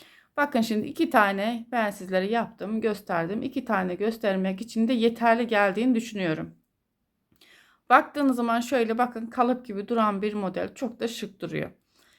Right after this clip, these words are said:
Bunu bitirdiniz hemen hop gideyim yazmayı ütüleyeyim demeyin. Kesinlikle öyle demeyin.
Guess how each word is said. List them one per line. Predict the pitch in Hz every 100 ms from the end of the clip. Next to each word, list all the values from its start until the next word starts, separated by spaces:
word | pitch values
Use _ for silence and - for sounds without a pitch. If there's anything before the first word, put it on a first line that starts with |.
| _ -
Bunu | 285 269
bitirdiniz | 294 311 277 226 226 226
hemen | 285 240 226
hop | 254 254
gideyim | 254 226 220
yazmayı | 220 240 233 214
ütüleyeyim | 226 233 214 214 233 220
demeyin. | 202 196 175
Kesinlikle | 175 208 196 208 208 214
öyle | 202 185 175
demeyin. | 185 185 175 202